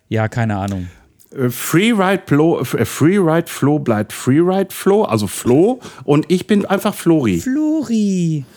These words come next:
Speaker 1: Ach, wie süß
Speaker 2: Ja,
Speaker 1: ist das
Speaker 2: wieder
Speaker 1: denn?
Speaker 2: ganz süß, ne?
Speaker 1: Sehr gut. Ähm,
Speaker 2: Weißt
Speaker 1: ja.
Speaker 2: du, weißt du, weißt du, die laufende Tonne mal wieder ganz
Speaker 1: Ach,
Speaker 2: süß.
Speaker 1: jetzt, komm.
Speaker 2: Flori.
Speaker 1: Muss man, muss man ein bisschen mal, äh, du bist, bist, äh, du bist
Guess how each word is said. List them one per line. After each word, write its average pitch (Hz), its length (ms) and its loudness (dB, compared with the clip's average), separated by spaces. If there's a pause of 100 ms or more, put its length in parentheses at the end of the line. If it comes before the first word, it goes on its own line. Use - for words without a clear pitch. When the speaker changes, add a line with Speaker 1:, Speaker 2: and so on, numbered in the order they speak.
(220)
Speaker 1:
Ach, 233 160 -4
wie 208 160 2
süß 190 140 2
Speaker 2:
Ja, 202 320 4
Speaker 1:
ist 175 80 4
das 190 60 2
Speaker 2:
wieder 180 100 4
Speaker 1:
denn? 175 80 0
Speaker 2:
ganz 123 260 2
süß, 120 360 0
ne? 123 120 4
Speaker 1:
Sehr 185 140 4
gut. 143 180 -4 (100)
Ähm, 170 360 -2 (220)
Speaker 2:
Weißt 196 200 0
Speaker 1:
ja. 233 60 2
Speaker 2:
du, 160 60 -2
weißt 202 200 0
du, 233 120 0 (160)
weißt 180 240 0
du, 214 40 0
die 175 140 0
laufende 190 420 2
Tonne 170 300 0
mal 160 240 0
wieder 151 180 0
ganz 156 220 0
Speaker 1:
Ach, - 60 -8
Speaker 2:
süß. 98 400 -2
Speaker 1:
jetzt, - 180 -20
komm. 82 180 -6
Speaker 2:
Flori. 135 920 0
Speaker 1:
Muss 131 260 -6
man, 123 140 -2
muss 147 180 -6
man 131 80 -2
ein 110 40 -6
bisschen 110 280 -6
mal, 92 280 -4
äh, 98 120 -8
du 135 120 -12
bist, 196 300 -8
bist, 214 220 -8
äh, 196 140 -10
du 185 80 -12
bist - 240 -12